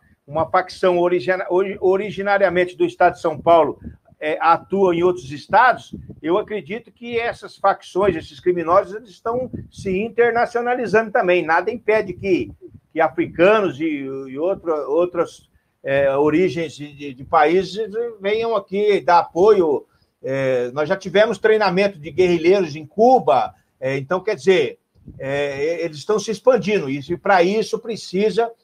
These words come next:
serem combatidos, combatido a ferro e fogo, e ferro e fogo não é com, com esses, esse bando de, de lei, esse monte de, de, de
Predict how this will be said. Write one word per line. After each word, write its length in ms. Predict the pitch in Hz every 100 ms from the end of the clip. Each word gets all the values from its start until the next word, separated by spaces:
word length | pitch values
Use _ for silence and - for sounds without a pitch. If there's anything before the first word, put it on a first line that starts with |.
| _ _
serem 280 | 196 202
combatidos, 880 | 196 214 214 220 - 214 185 120 - 151
combatido 500 | 190 196 196 196 208
a 60 | 190
ferro 360 | - 202 233 220
e 100 | 208 -
fogo, 600 | 220 208 160 180 135 - _ _
e 100 | 143
ferro 320 | 135 190 214
e 80 | 220 214
fogo 260 | 196 220 226
não 220 | 247 233
é 160 | 233 226
com, 420 | 220 214 170 - _ _
com 120 | - 196
esses, 400 | 196 185 135 _ _ _ _ _ _ _ 147
esse 180 | - 175 - _ _ _ _ _
bando 600 | 147 127 123 202 214 170
de, 360 | 147 160 147 135 _ _
de 200 | 120 175
lei, 320 | 151 180 190
esse 160 | - 160
monte 480 | 131 156 208 196 156
de, 120 | 165
de, 220 | 165 147
de 260 | 151 151